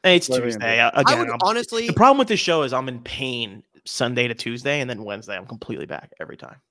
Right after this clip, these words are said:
Speaker 2: It's eleven eleven.
Speaker 3: I
Speaker 2: Make a wish. The Jets will win.
Speaker 1: I wish for a victory.
Speaker 3: Shout out to everybody for the questions. Good, uh, good group of questions this week, and we didn't even get to all of them.
Speaker 1: Yeah, that
Speaker 3: I
Speaker 1: was
Speaker 3: do
Speaker 1: fun.
Speaker 3: wanna talk about latest launch 'cause this is an interesting topic. Ty, real quick, what's up?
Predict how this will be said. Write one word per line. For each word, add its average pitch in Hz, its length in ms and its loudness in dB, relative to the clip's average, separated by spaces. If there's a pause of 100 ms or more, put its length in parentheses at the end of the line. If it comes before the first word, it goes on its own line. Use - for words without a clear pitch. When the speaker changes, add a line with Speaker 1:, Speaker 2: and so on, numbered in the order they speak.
(400)
Speaker 2:
It's - 120 -12
eleven 123 260 -2
eleven. 120 220 -2
Speaker 3:
I - 40 -12
Speaker 2:
Make 107 160 -6
a 113 80 -4
wish. 113 240 -4 (400)
The 120 100 -8
Jets 113 300 -4
will 110 140 -6
win. 117 140 -8 (380)
Speaker 1:
I 147 60 -16
wish 120 180 -8
for 110 120 -12
a 113 40 -12
victory. - 380 -18 (600)
Speaker 3:
Shout 180 240 -6
out 175 80 -8
to 147 500 -8 (240)
everybody 135 300 -10
for 135 100 -18
the - 60 -18
questions. 123 500 -14 (200)
Good, 131 240 -4
uh, 131 300 -10 (1040)
good 208 140 -2
group 196 140 0
of 151 60 -18
questions 156 340 -4
this - 140 -14
week, 139 160 -12
and 127 60 -12
we 127 40 -10
didn't 143 140 -6
even 139 100 -6
get 131 120 -10
to - 80 -10
all 135 140 -6
of 131 60 -12
them. 135 160 -14 (240)
Speaker 1:
Yeah, 170 100 -6
that 147 60 -2
Speaker 3:
I - 40 0
Speaker 1:
was 185 80 -2
Speaker 3:
do 269 60 0
Speaker 1:
fun. 294 40 2
Speaker 3:
wanna 269 120 2
talk 196 200 4
about 175 240 0
latest 151 260 -6
launch 143 460 -8 (180)
'cause 151 120 -12
this 156 120 -8
is 156 120 -8
an 156 80 -8
interesting 165 520 -6
topic. 135 360 -8
Ty, 131 180 -6
real 139 180 -8
quick, 127 280 -12
what's - 160 -20
up? - 180 -14